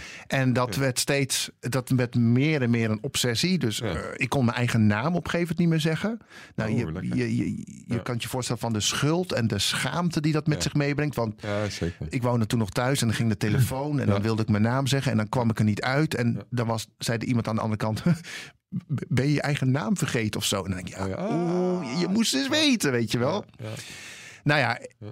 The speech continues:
Speaker 1: in die tijd, ehm, eh, had ik een keer een interview met Herman Boon. Die ken je misschien wel,
Speaker 2: Ja,
Speaker 1: cabaretier.
Speaker 2: ja, ja, ja.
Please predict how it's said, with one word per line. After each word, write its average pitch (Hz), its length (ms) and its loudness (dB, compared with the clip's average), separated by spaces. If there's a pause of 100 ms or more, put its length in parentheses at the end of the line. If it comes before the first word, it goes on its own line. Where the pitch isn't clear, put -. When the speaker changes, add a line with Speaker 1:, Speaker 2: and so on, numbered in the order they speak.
Speaker 1:
in 185 140 4
die 180 120 4
tijd, 160 420 0
ehm, 127 720 2 (520)
eh, 107 400 0
had 131 120 0
ik - 80 -4
een 127 120 0
keer 120 200 2
een 113 100 2
interview 139 340 2
met 113 120 2
Herman 117 340 4
Boon. 127 240 2
Die 135 100 2
ken 127 100 0
je 120 80 2
misschien 123 220 2
wel, 135 220 2
Speaker 2:
Ja, 156 100 0
Speaker 1:
cabaretier. 117 540 2
Speaker 2:
ja, 135 200 0
ja, 117 80 -4
ja. 107 120 0